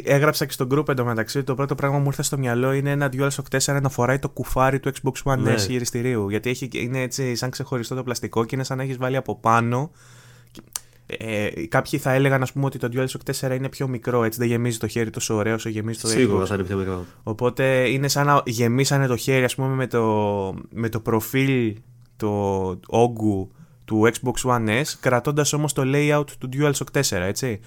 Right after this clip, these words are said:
Speaker 2: Ναι.
Speaker 1: Που, ε, πολλοί λένε, ας πούμε, ότι γιατί ακόμα μένουν τα αναλογικά σε αυτή τη θέση που μένουνε. Κάποιοι λένε, ας πούμε, που είναι πιο φίλοι του Xbox, ότι η πιο εργονομική θέση και η πιο βολική για τα χέρια, για το, τουλάχιστον για το αριστερό αναλογικό,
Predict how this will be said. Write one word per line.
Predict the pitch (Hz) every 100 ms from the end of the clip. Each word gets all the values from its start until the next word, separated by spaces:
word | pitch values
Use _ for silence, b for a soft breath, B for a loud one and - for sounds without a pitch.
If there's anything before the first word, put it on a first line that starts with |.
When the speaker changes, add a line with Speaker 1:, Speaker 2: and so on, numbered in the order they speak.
| B B B B
Speaker 2:
Ναι. | 110 104
Speaker 1:
Που, | 110 120 -
ε, | 101 101
πολλοί | 127 123 135
λένε, | 139 143 143
ας | -
πούμε, | 147 147
ότι | 139 143
γιατί | 127 127 117 147
ακόμα | 139 135 143 135
μένουν | 135 143
τα | 135
αναλογικά | 127 120 117 113 139 139 139
σε | 131
αυτή | 127
τη | 131
θέση | 131 143
που | - 117
μένουνε. | 123 110 95
Κάποιοι | 92 120 - 117
λένε, | 120 120
ας | -
πούμε, | 120 120
που | 113
είναι | 120 123 113
πιο | - 120 120 110
φίλοι | 117 123
του | 113 120 -
Xbox, | 127 -
ότι | 110 113 110 B B B
η | 110
πιο | - - 123 127 123 113 B B B
εργονομική | 113 113 110 110 107 104 131
θέση | 127 123 123
και | -
η |
πιο | -
βολική | 127 123 110 131
για | 131
τα | 110
χέρια, | - 123 117
για | 110 107
το, | 107 104 95
τουλάχιστον | - 113 123 127 131
για | 120
το | 113
αριστερό | 110 - 113
αναλογικό, | 127 123 110 95 90 113 135